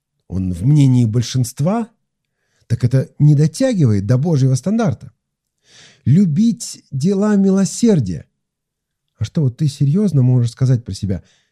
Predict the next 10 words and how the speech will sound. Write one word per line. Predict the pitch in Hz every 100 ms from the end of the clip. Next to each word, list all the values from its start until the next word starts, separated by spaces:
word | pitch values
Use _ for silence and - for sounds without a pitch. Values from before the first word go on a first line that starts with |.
| _
«Я | - 107 180
люблю | 190 185 135 151 185
дела | 147 156 175
милосердия. | 175 165 165 147 - 180 110 90 - _ _ _
Не | 104 127 156
просто | 165 208 202
делаю, | 175 131 185 165 135
потому | 117 139 147
что | 143
положено, | 135 156 170 120